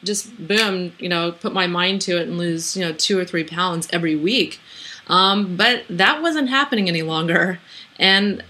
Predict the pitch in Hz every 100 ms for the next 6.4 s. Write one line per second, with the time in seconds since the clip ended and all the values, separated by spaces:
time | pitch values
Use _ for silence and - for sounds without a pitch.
0 | - 190 262 208 285 440 - - 175 190
1 | 185 - 202 196 196 196 214 220 208 226
2 | 214 208 - 185 170 170 165 180 175 -
3 | - 185 180 170 - - 202 226 226 220
4 | 190 175 180 180 170 165 156 - 165 165
5 | - 180 180 160 170 165 160 - 180 208
6 | 170 165 160 -